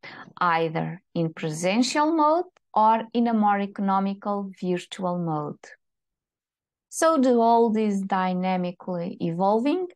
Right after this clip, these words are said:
and very efficient mode to keep up to date on science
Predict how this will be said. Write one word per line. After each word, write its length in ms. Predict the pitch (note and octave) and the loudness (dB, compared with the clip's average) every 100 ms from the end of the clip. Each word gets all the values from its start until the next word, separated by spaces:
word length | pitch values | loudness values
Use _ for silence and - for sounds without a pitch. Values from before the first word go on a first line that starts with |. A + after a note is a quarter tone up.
| _ | _
and 380 | G3+ G#3+ G#3 G3+ | -2 2 2 2
very 480 | G#3+ G3+ G#3 G#3+ - | 0 2 2 -4 -6
efficient 880 | A3 G#3 - B3+ B3+ A#3+ G#3 F#3+ F#3 | -6 -6 -4 0 0 0 -2 -2 0
mode 440 | F#3+ F#3 F3 E3+ - - | 2 2 2 -4 -12 -14
to 120 | G3 - | -14 -4
keep 260 | C4 C4 C4+ | -2 -2 2
up 260 | A#3 A3+ - | 2 0 -8
to 120 | F#3+ | -6
date 400 | F#3 F3 E3 - | -2 0 -2 -8
on 120 | E3 | -14
science 800 | E3 - F3 F#3+ A#3 C#4+ - - | -14 -6 -2 0 2 0 -2 -18